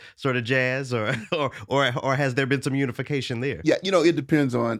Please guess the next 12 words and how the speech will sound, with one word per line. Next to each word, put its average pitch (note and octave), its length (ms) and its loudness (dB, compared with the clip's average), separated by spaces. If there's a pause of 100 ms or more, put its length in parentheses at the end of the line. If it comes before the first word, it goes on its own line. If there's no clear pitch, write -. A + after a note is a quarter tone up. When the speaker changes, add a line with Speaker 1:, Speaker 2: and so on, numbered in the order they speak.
Speaker 2:
on A#2+ 200 2
who's B2 200 -2
doing A#2 200 0
the A#2 80 -4
talking. F#2+ 500 -8
There, C#3+ 180 2
it's C#3+ 160 2
just, C3+ 280 0
Speaker 1:
Okay. B2 240 0 (280)
<laughs> C3 280 -4
Speaker 2:
you F#3+ 100 2
know, A#2 260 2